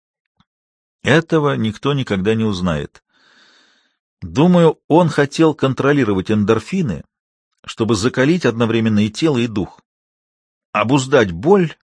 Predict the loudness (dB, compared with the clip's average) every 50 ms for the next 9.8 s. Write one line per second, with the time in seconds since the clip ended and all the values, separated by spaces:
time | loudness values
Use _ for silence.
0 | _ _ _ -2 -2 -2 0 -2 -6 0 2 4 4 4 2 -2 -4 -6 -6 -8
1 | -8 -6 -6 -8 -8 -6 -8 -6 -4 -4 -4 -4 -4 -10 _ _ _ _ _ _
2 | _ _ _ _ _ _ _ _ _ _ -2 2 2 2 2 2 2 2 2 2
3 | 2 -2 -2 -2 0 0 0 0 0 0 0 -2 -4 -4 -4 -4 -4 -2 -2 -4
4 | -6 -12 _ _ _ _ _ _ _ -16 -12 -12 -10 -8 -2 0 0 2 4 4
5 | 4 4 4 2 2 0 0 0 0 2 2 2 2 0 -2 -2 -4 -4 -6 -6
6 | -6 -6 -8 -6 -4 -2 -2 -2 -2 -4 -6 -10 -8 -2 -2 -2 -2 -2 -4 -4
7 | -4 -4 -2 -2 -2 0 2 2 0 0 0 -2 -6 -6 -8 -10 -16 -20 -20 -20
8 | _ _ -10 -4 -2 -2 -2 -2 -4 -2 0 0 2 2 0 -2 -2 -2 -2 0
9 | 2 2 4 4 4 2 0 -2 -4 -4 -4 -4 -8 -8 -14